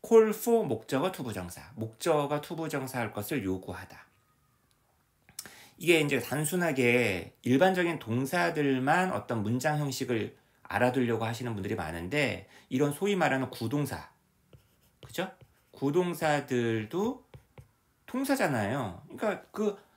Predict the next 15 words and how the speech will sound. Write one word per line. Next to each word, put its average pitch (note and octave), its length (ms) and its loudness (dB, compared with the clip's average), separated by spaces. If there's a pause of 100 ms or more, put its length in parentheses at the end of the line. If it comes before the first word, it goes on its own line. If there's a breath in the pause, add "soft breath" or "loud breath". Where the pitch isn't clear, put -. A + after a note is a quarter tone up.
항상 C#4+ 400 -4
동사가 E3 420 -4
문장의 C#3 380 2
형식을 G3 320 0
결정한다. G2 720 -4 (200 soft breath)
누누이 A#3+ 400 0
얘기해봤던 G#2+ 600 0
거 F#2+ 80 -8
아니야. D#2+ 400 -14 (260 soft breath)
다 - 280 -10
알아두셔야 A#2 500 -6
됩니다. D#2+ 380 -16 (760 soft breath)
사 D#3 280 0
번, A#2 260 0 (560)
턴다운은 D#3+ 840 2